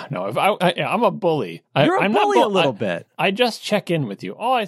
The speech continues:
Speaker 1: all I want is a check-in. All right, so we've checked
Speaker 2: All right,
Speaker 1: in.
Speaker 2: I'll,
Speaker 1: Okay,
Speaker 2: I'm gonna
Speaker 1: th-,
Speaker 2: start
Speaker 1: oh,
Speaker 2: doing
Speaker 1: well,
Speaker 2: check-ins w-, with you. What do you think of that, smart guy?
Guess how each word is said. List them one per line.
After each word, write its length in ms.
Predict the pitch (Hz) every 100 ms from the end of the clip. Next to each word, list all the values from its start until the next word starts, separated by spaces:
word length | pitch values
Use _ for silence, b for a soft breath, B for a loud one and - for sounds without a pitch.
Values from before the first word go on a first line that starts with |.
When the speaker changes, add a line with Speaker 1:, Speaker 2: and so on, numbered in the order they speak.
| -
Speaker 1:
all 200 | 190 185
I 0 |
want 200 | 185 160
is 80 | 143
a 40 |
check-in. 420 | 135 104 - - -
All 80 |
right, 240 | 220 202 -
so 220 | 190 185 -
we've 140 | 170
checked 160 | - 220
Speaker 2:
All 40 | 403
right, 160 | 131
Speaker 1:
in. 60 | 135
Speaker 2:
I'll, 140 | 269 330
Speaker 1:
Okay, 120 | 151
Speaker 2:
I'm 140 | 190
gonna 100 | 349
Speaker 1:
th-, 80 | 339
Speaker 2:
start 140 | 269 202
Speaker 1:
oh, 60 |
Speaker 2:
doing 160 | 262 262
Speaker 1:
well, 60 | -
Speaker 2:
check-ins 280 | 269 294
w-, 200 | 262 277 233
with 140 | 262
you. 140 | 339 320
What 100 | 202
do 20 |
you 40 |
think 160 | 208 226 214
of 60 |
that, 100 | 392 440
smart 320 | - 127 123
guy? 280 | 135 190